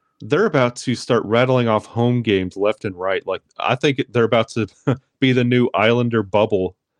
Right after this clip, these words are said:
over at the U B S Arena because of all that time they had to wait for the arena to get finished. They just banked all those away games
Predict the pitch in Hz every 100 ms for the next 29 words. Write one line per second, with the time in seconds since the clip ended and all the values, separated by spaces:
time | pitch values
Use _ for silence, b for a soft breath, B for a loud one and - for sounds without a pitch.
0 | _ 110 110 104 92 107 113 113 110 107
1 | - 98 104 110 92 98 110 101 98 _
2 | 110 98 110 123 127 113 127 123 117 113
3 | 104 95 117 - 110 104 104 147 120 98
4 | 95 - 101 101 - - _ _ _ -
5 | 113 139 131 123 107 98 123 123 - 113
6 | 123 135 117 101 110 131 120 95 95 92
7 | -